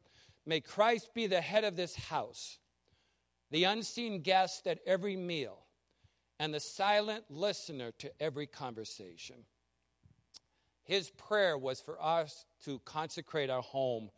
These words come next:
dedicate it to him for a higher purpose. And maybe that goes back to my first point, is my home his home?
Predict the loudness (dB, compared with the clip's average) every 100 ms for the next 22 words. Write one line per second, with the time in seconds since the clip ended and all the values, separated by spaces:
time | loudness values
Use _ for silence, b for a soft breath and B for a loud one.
0 | b b b b 2 4 4 6 6 6
1 | -2 -6 -8 -8 -6 -6 -6 -6 -2 -2
2 | -2 -6 -12 _ _ -16 -14 -14 -18 -20
3 | -20 -20 b b b -8 -2 0 0 0
4 | 0 0 0 2 2 0 -4 -6 -4 -4
5 | -4 -4 -6 -4 -4 -6 -6 -4 -2 -4
6 | -4 -6 -8 -6 -10 -10